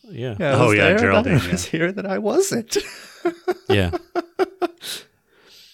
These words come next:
Speaker 1: Would you like to see a second, uh, season of this? Do you think there's a second season?
Speaker 3: I don't think there's gonna be a second season. I mean, they kinda wrapped everything up at the, uh,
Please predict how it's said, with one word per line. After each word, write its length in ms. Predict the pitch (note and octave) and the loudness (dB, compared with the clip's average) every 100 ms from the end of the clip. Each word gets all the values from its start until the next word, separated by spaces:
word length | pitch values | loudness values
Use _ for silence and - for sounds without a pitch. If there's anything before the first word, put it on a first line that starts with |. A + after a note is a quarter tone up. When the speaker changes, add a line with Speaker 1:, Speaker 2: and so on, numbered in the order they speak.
| _ _ _ _ - B2 | _ _ _ _ -10 2
Speaker 1:
Would 180 | D#3+ | 4
you 100 | F3+ | 6
like 200 | F#3 F#3 | 6 4
to 80 | - | 2
see 240 | - F#3+ E3 | 0 0 0
a 80 | D3 | 0
second, 520 | - E3+ - D3+ D3 - | 0 0 0 -4 -4 -2
uh, 160 | C#3 C3 | 0 0
season 400 | - F3+ C#3+ F#2+ | 0 -2 0 -2
of 140 | E2+ | -2
this? 380 | F2 D#2+ - - _ - | -4 -6 -10 -18 _ -4
Do 100 | A#2+ | 2
you 120 | C3 | 2
think 300 | - E3 G#3 | 2 0 0
there's 200 | - G2 | 0 0
a 60 | F#2+ | 0
second 360 | - G2 - - | 0 -2 -4 -8
season? 400 | G2+ E2 F2+ G2 _ _ _ _ _ - | -6 -6 -8 -16 _ _ _ _ _ 0
Speaker 3:
I 60 | |
don't 120 | F3 | 2
think 140 | E3 D3 | 2 0
there's 160 | C3+ B2+ | -2 0
gonna 140 | C#3+ | 0
be 100 | A#2 | 0
a 60 | G2+ | 0
second 300 | A#2+ F#2+ F2 | 0 -2 -4
season. 440 | A2 G2 D#2+ D#2 | -2 -2 -4 -10
I 40 | |
mean, 180 | F2 F#2+ | -8 -4
they 100 | F#2+ | -4
kinda 240 | - A2+ G2+ | -2 -2 0
wrapped 320 | F#2+ F#2+ - | 0 -2 -4
everything 420 | G2+ G2 F#2+ F2+ | -6 -6 -8 -4
up 200 | G2 G2 | -4 -4
at 100 | F#2+ | -8
the, 300 | G2 F2+ F2+ | -8 -6 -6
uh, 200 | F2 E2+ | -6 -8